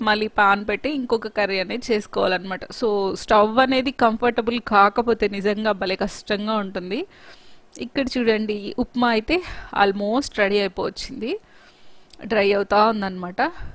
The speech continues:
ఇంకొంచెం ఒక two to three minutes ఉంటే సరిపోతుంది. So, వేడి వేడి ఉప్మా సూపర్ సూపర్గా చాలా బాగుంటుంది. చాలామందికి ఎందుకో ఉప్మా నచ్చదండి.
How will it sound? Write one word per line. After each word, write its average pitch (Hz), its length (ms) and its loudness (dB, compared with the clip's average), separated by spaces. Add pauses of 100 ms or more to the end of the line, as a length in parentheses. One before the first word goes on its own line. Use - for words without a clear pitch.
(260)
ఇంకొంచెం 302 600 2 (100)
ఒక 247 120 0
two 240 200 2
to 208 140 -4
three 202 300 -4
minutes 190 300 -8
ఉంటే 254 320 -2 (280)
సరిపోతుంది. - 720 -2 (1500)
So, 196 280 -2 (100)
వేడి 240 340 4
వేడి 226 320 4
ఉప్మా 202 360 -4 (180)
సూపర్ - 520 -4
సూపర్గా 196 440 -2
చాలా 214 580 2
బాగుంటుంది. 208 680 -2 (1500)
చాలామందికి 330 520 6
ఎందుకో 285 300 0
ఉప్మా 277 300 2
నచ్చదండి. 226 720 0